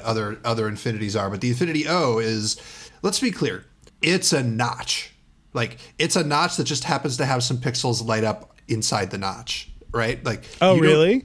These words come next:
Speaker 2: Well, I mean, it's, it's, it's, it's not really a notch. It is, like, the screen with a hole punched in it. It's a hole punch on a screen. But
Speaker 1: Yeah.
Speaker 2: like, do you get anything out of that little bit of extra screen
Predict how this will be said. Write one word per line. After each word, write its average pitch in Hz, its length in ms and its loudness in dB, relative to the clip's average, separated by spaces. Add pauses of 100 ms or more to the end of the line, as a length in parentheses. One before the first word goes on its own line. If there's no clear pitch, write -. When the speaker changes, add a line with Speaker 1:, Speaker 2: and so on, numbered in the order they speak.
(160)
Speaker 2:
Well, 220 120 4
I 208 80 4
mean, 214 180 0
it's, 185 260 -2
it's, 175 300 -2
it's, 196 220 0
it's 180 300 -2
not 190 240 0
really 123 280 2
a 98 60 -4
notch. 90 280 -6
It 135 100 2
is, 131 160 0
like, 123 200 0
the 117 80 -2
screen 131 260 0
with 113 100 -2
a 120 60 0
hole 110 160 -2
punched - 320 -8
in 101 80 -10
it. 92 100 -14
It's 120 120 -2
a 151 40 2
hole 165 160 2
punch 127 220 -2
on 113 80 0
a 104 60 -4
screen. 107 460 -6 (420)
But 185 120 0
Speaker 1:
Yeah. 147 140 6
Speaker 2:
like, - 160 -2 (580)
do 151 260 2
you 180 320 0
get 139 420 -2
anything 151 560 -2
out 120 180 2
of 113 80 0
that 101 200 -2
little 123 200 2
bit 120 200 2
of - 80 -4
extra 117 260 -2
screen 117 640 -2